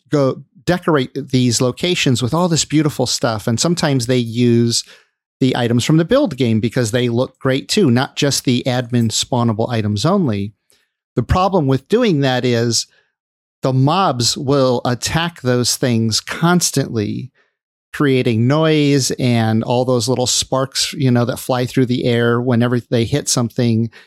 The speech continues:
And it's just a nuisance. You know, when a player comes into the area, the mob usually stops hitting that thing and then goes after the player. But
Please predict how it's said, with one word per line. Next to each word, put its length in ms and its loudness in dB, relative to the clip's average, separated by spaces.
And 140 2
it's 260 -2
just 540 0
a 80 2
nuisance. 880 0
You 80 2
know, 80 2
when 160 2
a 60 -2
player 280 0
comes 260 -2
into 160 0
the 180 0
area, 360 2
the 100 0
mob 260 0
usually 380 0
stops 440 -2
hitting 280 0
that 180 -2
thing 240 0
and 80 4
then 120 2
goes 200 0
after 260 -4
the 100 -4
player. 420 0
But 280 -2